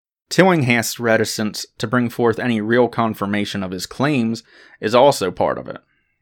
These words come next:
Also, keep in mind that even after the initial wave of sightings was done, and Tillinghast did show people the airplane, or at least an airplane, he still refused to fly it.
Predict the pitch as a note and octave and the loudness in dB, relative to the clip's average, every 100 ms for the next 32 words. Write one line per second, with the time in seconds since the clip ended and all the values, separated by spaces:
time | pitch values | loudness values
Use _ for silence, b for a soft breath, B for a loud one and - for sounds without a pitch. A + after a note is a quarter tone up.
0 | _ _ _ _ _ _ b b b - | _ _ _ _ _ _ b b b 4
1 | D3 - A2+ - B2+ A#2+ A2+ A2 A2+ G#2+ | 4 6 2 2 2 2 2 2 2 0
2 | - A#2 A2 G#2+ G#2+ G#2 G2+ G2+ G#2 - | 0 0 2 0 -2 -2 -2 -2 -2 -2
3 | A2 G#2 G2 F#2 - G#2 G2 G2+ G2+ F#2 | 0 2 0 -2 -4 0 0 -2 -6 -10
4 | - A#2+ C3 A#2 B2 b b b G#2+ G#2+ | 0 2 2 0 -4 b b b -6 -4
5 | - C3 A#2 G#2+ G#2 G2 - - G3 E4 | 0 2 2 0 -2 -4 -6 0 0 0
6 | - A#2 - G#2 - F#2+ F#2+ F#2 F2 - | 0 0 0 -4 -4 -6 -6 -8 -8 -6
7 | G#2 E3+ F3+ _ b b - A#2+ - A#2 | -4 -4 -8 _ b b 0 2 2 2
8 | G#2 - - A#2+ D3+ - G2+ G2+ - G2+ | 0 -4 -4 2 2 2 -4 -6 -6 -8
9 | B2 - _ _ _ B2+ A#2+ - A#3 F3 | -8 -12 _ _ _ 0 2 6 8 8
10 | A#2+ - G#2+ F2+ F2 - G#2+ G#2 D2 | 4 0 -6 -6 -8 0 4 4 2